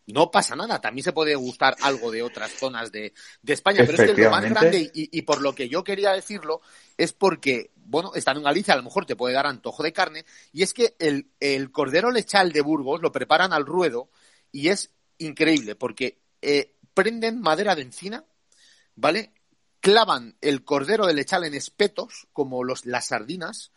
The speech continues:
Speaker 1: o co-, o, bueno,
Speaker 2: Sí.
Speaker 1: como, co-, como hacen en, en Málaga, ¿vale? Y los dejan entre cuatro y cinco horas a poquitos, dorándose, ¿vale? En forma circular, por eso lo llaman al ruedo, que consigue
Speaker 2: Sí.
Speaker 1: que, que tomes,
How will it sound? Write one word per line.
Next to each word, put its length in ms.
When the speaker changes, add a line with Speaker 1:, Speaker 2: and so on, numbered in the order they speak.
Speaker 1:
o 160
co-, 240
o, 200
bueno, 160
Speaker 2:
Sí. 520
Speaker 1:
como, 300
co-, 220
como 280
hacen 240
en, 180
en 180
Málaga, 460
¿vale? 200
Y 40
los 140
dejan 220
entre 260
cuatro 380
y 80
cinco 520
horas 460
a 160
poquitos, 580
dorándose, 720
¿vale? 400
En 160
forma 340
circular, 600
por 160
eso 140
lo 80
llaman 260
al 100
ruedo, 380
que 240
consigue 480
Speaker 2:
Sí. 60
Speaker 1:
que, 80
que 40
tomes, 380